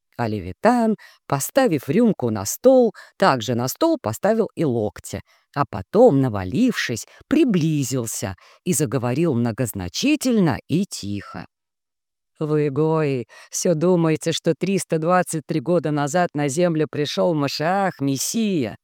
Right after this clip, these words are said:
да?» Тут собеседник даже засмеялся. Но смех его был такой же тихий, как и его слова. Тихий и зловещий. «А я тебе сейчас открою одну нашу тайну. Великую тайну истинного народа».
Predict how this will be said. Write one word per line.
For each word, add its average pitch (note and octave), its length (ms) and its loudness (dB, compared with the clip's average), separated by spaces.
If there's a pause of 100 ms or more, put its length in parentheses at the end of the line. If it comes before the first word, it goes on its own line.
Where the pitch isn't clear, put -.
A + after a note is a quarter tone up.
да?» F#3 420 4 (840)
Тут C#3 200 -2
собеседник G#3 800 -4
даже B2+ 240 -4
засмеялся. G2+ 840 -6 (520)
Но C#3 140 -2
смех C4+ 380 0
его B2 240 -2
был G#2+ 240 -6
такой E3 300 -2
же C#3+ 220 -4
тихий, A3+ 400 0
как - 260 -6
и F3 80 2
его D#3 160 -2
слова. A#2 460 -8 (500)
Тихий A#2+ 440 0 (220)
и - 80 -2
зловещий. C3 720 -6 (800)
«А F#3 120 2
я D3 160 0
тебе D#3+ 360 -4
сейчас G3+ 420 -2
открою B3 600 2
одну B3 240 2
нашу F#3+ 340 2
тайну. A#2+ 500 -4 (480)
Великую F3+ 920 2
тайну F3+ 540 2
истинного D#3 880 -4
народа». C3 640 -4